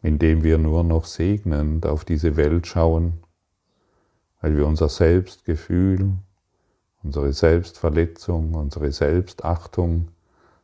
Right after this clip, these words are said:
aufgegeben haben. Wir haben alles aufgegeben und begreifen uns nur noch als Geist, als Spirit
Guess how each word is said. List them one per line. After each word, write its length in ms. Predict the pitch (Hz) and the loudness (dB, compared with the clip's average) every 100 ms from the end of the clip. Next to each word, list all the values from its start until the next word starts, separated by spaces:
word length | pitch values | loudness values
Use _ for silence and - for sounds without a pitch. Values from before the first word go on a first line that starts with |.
| _ | _
aufgegeben 1000 | - 80 113 - - 80 78 71 - 73 | 0 2 2 0 -6 -4 -4 -4 -4 -6
haben. 400 | 69 69 67 78 | -6 -8 -8 -6
Wir 120 | 82 | -2
haben 220 | 87 95 | 0 0
alles 440 | 92 87 101 101 - | -2 0 0 0 0
aufgegeben 920 | 92 101 101 85 78 80 85 85 80 - - _ | 0 0 0 -6 -2 0 2 0 -4 -10 -20 _
und 160 | 90 80 | -8 -2
begreifen 640 | 78 76 73 87 95 92 | -2 0 2 2 0 -2
uns 300 | 82 82 - | -2 -2 -2
nur 200 | 80 80 | -2 -2
noch 400 | 82 82 82 - | -2 -2 -4 -8
als 340 | - 76 - - | -8 -6 -8 -8
Geist, 640 | 76 76 73 _ _ _ _ _ _ _ _ _ _ _ _ _ - | -6 -6 -10 _ _ _ _ _ _ _ _ _ _ _ _ _ -2
als 260 | 78 78 | 0 0
Spirit 600 | - 95 90 76 78 - | -4 -2 0 -2 -8 -16